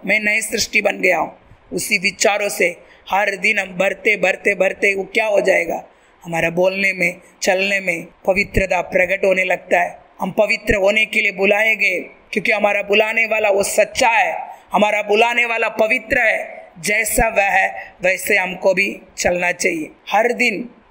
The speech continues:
वो प्रकट होना चाहिए। उनका जीवन की खुशबू, हम जहीं भी हम रहते हैं वहाँ खुशबू आना चाहिए,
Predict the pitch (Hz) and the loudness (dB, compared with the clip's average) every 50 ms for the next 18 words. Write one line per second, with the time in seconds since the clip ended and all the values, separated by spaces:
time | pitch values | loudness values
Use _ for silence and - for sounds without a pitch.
0 | _ _ - 196 226 233 - 220 214 202 135 90 - 214 208 - - 190 185 - | _ _ 2 2 2 2 2 0 0 0 0 0 2 2 2 4 2 0 -2 0
1 | - 180 175 190 202 - - 226 202 - 220 240 233 233 220 - - 214 - - | 0 0 0 -2 -4 -2 -2 -2 -2 0 -2 -2 -2 -2 -4 -4 -6 -6 -4 -2
2 | 247 240 - - 240 240 196 165 - - - - - - - - 202 196 180 165 | -4 -4 -2 -2 0 2 2 2 0 -4 -10 -12 -18 -18 -10 -6 -6 -6 -6 -8
3 | - - _ _ - - 196 196 196 233 240 233 247 233 220 220 202 202 208 208 | -12 -20 _ _ -4 -2 -2 -2 0 -2 0 2 2 2 2 2 0 -2 -2 0
4 | 214 233 196 180 170 160 175 - - - - - _ _ - 175 175 175 175 202 | 0 0 0 0 0 -4 -6 -12 -16 -20 -20 -20 _ _ -8 -2 0 2 4 4
5 | 190 170 - - - - - - _ _ _ _ _ - - 202 185 - 185 180 | 2 2 0 -4 -14 -16 -18 -20 _ _ _ _ _ -6 -2 -2 -2 -2 -2 -2
6 | 196 214 208 190 185 185 180 180 180 - 208 180 175 175 143 - | 0 2 2 2 2 2 0 -2 0 0 0 0 0 -2 -6 -8